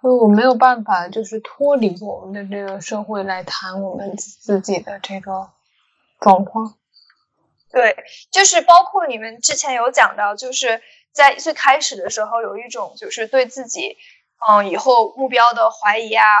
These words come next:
Speaker 2: 或者是迷茫呀，是由于这个疾病的诊断而引起的这么一个状态，最后是因为觉得自己跟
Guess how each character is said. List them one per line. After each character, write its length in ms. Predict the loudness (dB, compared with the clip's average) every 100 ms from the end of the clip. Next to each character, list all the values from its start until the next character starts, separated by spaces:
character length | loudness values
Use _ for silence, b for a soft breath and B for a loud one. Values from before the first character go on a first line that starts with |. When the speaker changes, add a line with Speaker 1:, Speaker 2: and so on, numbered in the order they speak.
| 0
Speaker 2:
或 100 | -10
者 80 | -8
是 160 | -10
迷 220 | -12 -10
茫 240 | -2 -2 0
呀， 260 | 0 -2 -6 b b
是 300 | -2 2 2
由 240 | 0 -2 -2
于 140 | -6
这 160 | -6 -6
个 280 | -2 -2 -2
疾 260 | -4 -6
病 300 | -6 -6 -6
的 360 | 0 0 0 -4 _ _ _ -2
诊 280 | 2 2 2
断 260 | 2 2
而 280 | -2 -8 -10
引 240 | -10 -12 -8
起 240 | -2 0
的 120 | 0
这 140 | -2 -6
么 100 | -12
一 120 | -12
个 120 | -10
状 300 | 4 4 4
态， 280 | 0 -4 -6
最 180 | -2 -2
后 240 | 2 2
是 220 | 2 -2
因 200 | -6 -10
为 380 | -4 -4 -4 -8 -6
觉 180 | 0
得 160 | 2 2
自 160 | 0 -8
己 180 | -10
跟 380 | -4 -4 -4 -10